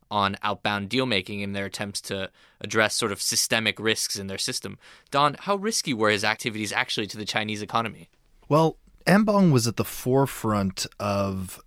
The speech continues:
Speaker 2: a wealth management industry that really exploded pretty much around two thousand fourteen, two thousand fifteen. So companies like Anbang, and there's a number of other insurance companies that really moved away,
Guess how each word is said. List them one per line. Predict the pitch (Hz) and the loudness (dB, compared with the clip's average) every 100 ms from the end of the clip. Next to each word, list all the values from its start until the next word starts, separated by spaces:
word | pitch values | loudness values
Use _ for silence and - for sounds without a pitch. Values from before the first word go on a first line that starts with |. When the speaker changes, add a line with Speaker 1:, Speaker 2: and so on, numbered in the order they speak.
| - | -8
Speaker 2:
a | 107 104 | -4 -2
wealth | 101 117 120 - | 2 4 2 2
management | 110 110 104 98 101 95 | 2 2 0 0 -2 -2
industry | 104 98 - 104 98 92 90 - - | -4 -2 -2 0 -2 -2 -6 -10 -10
that | 107 - | -8 -4
really | 123 131 113 | 0 4 2
exploded | 95 - - 113 107 104 87 90 - _ - - _ - | 2 -2 0 2 2 2 -2 -8 -20 _ -20 -20 _ -2
pretty | 139 | 2
much | 117 - | 2 2
around | 107 104 101 95 - | 2 2 2 0 -2
two | 107 | -2
thousand | 110 101 95 101 92 87 | 0 0 0 0 0 -2
fourteen, | - - - 110 - - 101 | -10 -16 -6 -4 -2 -2 -2
two | 107 | -2
thousand | 98 95 95 | -4 -4 -4
fifteen. | - 104 - 101 95 | -6 -6 -4 -2 0
So | 123 110 - - - - _ - | 2 2 -2 -12 -20 -20 _ 2
companies | 151 135 143 123 113 | 4 6 4 4 4
like | 107 | 2
Anbang, | 90 110 110 104 107 104 | 0 0 2 4 4 4
and | 104 | 2
there's | 98 | 2
a | 113 | 2
number | 117 113 113 | 2 4 2
of | 95 | 2
other | 104 107 110 101 90 - | -2 2 4 2 0 -2
insurance | 113 - 113 104 | 0 2 0 0
companies | - 104 104 98 95 | 0 -2 0 -2 -2
that | 101 | -2
really | 139 165 117 | 2 4 4
moved | 110 117 101 | 6 4 2
away, | 101 104 104 101 95 | 0 2 2 2 0